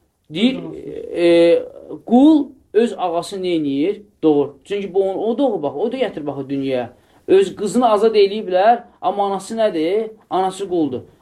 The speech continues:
Anasını alır, gətir evində işlədir. Bu ikinci təfsirdir. Və bəzi təfsirçilərin rəyinə görə isə deyirlər ki, bu, necə İbn Həcər də rəhməhullah bunu gətirir, deyir, valideynin üzünə ağ olmaq deməkdir. Yəni, övlad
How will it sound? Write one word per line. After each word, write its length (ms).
Anasını 480
alır, 240
gətir 300
evində 180
işlədir. 400
Bu 80
ikinci 380
təfsirdir. 480
Və 80
bəzi 220
təfsirçilərin 640
rəyinə 240
görə 240
isə 280
deyirlər 400
ki, 160
bu, 160
necə 240
İbn 160
Həcər 320
də 80
rəhməhullah 380
bunu 160
gətirir, 340
deyir, 180
valideynin 800
üzünə 320
ağ 160
olmaq 540
deməkdir. 400
Yəni, 240
övlad 560